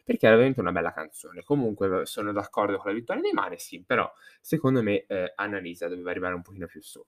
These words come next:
Però arriviamo, eh, alla scoperta molto piacevole. Ho iniziato, eh, ad ascoltare, eh, il suo nuovo album, eh, la sua, eh, riedizione dell'album Nuda,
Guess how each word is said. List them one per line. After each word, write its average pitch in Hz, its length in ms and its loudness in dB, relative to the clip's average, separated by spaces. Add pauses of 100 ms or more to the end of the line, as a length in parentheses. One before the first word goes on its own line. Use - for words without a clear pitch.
Però 220 220 6 (320)
arriviamo, 185 540 0 (260)
eh, 117 240 -4 (340)
alla 143 220 4
scoperta 107 400 -2
molto 90 260 -6
piacevole. 85 580 -8 (360)
Ho 190 240 8
iniziato, 101 640 4
eh, 98 80 2
ad 95 420 0
ascoltare, 98 800 2 (400)
eh, 98 260 2
il 92 160 -2
suo 135 160 0
nuovo 104 280 2
album, 131 500 0 (320)
eh, 90 320 -4
la 92 120 0
sua, 101 380 0
eh, 98 220 -4
riedizione 113 680 -2
dell'album 101 540 2
Nuda, 143 480 4